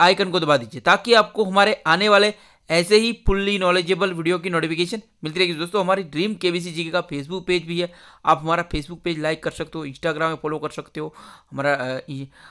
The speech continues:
और, अ, Twitter भी फॉलो कर सकते हो। अगर हमारे वीडियो आपको अच्छे लगते हैं तो हमारा Telegram चैनल भी है आप, वो जो आप ज्वाइन कर सकते हो, वहाँ पे आपको सबसे पहले नोटिफिकेशन मिलेगा।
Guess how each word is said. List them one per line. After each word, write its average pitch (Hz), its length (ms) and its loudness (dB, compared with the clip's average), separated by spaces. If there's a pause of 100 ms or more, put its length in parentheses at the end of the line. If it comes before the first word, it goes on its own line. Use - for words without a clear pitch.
(140)
और, 120 80 -10
अ, 123 200 -4
Twitter 156 560 -8
भी 160 60 -2
फॉलो 151 240 -4
कर 147 120 -6
सकते - 300 -12
हो। 139 60 -6
अगर 175 120 -2
हमारे 175 240 0
वीडियो 170 240 -2
आपको - 180 -6
अच्छे - 320 -6
लगते 170 260 -4
हैं 165 60 -4
तो 156 80 -4
हमारा 156 240 0 (160)
Telegram 156 380 -2
चैनल 156 220 -6
भी 151 160 -10
है 156 60 -4
आप, 147 160 -8
वो 135 140 -10
जो 143 100 -8
आप 131 180 -4
ज्वाइन 139 220 -6
कर 135 100 -10
सकते 156 260 -12
हो, 147 60 -10
वहाँ 143 140 -4
पे 151 100 -8
आपको 147 220 -8
सबसे 151 380 -12
पहले 143 320 -8
नोटिफिकेशन 135 480 -12
मिलेगा। 127 300 -8